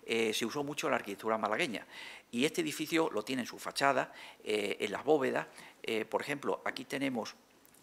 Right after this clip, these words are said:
eh, esto es curioso porque es uno, esto lo he re-, lo he recogido muy recientemente y es una galería subterránea que hay, por lo visto, por ahí abajo. Y son fotos aparecidas en el artículo de Francisco Cabrera Pablo, por eso lo cito,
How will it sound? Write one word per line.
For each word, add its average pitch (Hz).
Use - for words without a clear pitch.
eh, 113
esto 147
es -
curioso 143
porque 127
es 127
uno, 127
esto 131
lo 123
he 123
re-, 120
lo 107
he -
recogido 135
muy 120
recientemente 123
y 120
es 143
una 120
galería 113
subterránea 110
que 101
hay, 110
por -
lo 101
visto, 107
por 95
ahí 101
abajo. 131
Y 113
son 151
fotos 151
aparecidas 131
en 120
el 107
artículo 143
de 113
Francisco -
Cabrera 110
Pablo, 117
por -
eso -
lo -
cito, -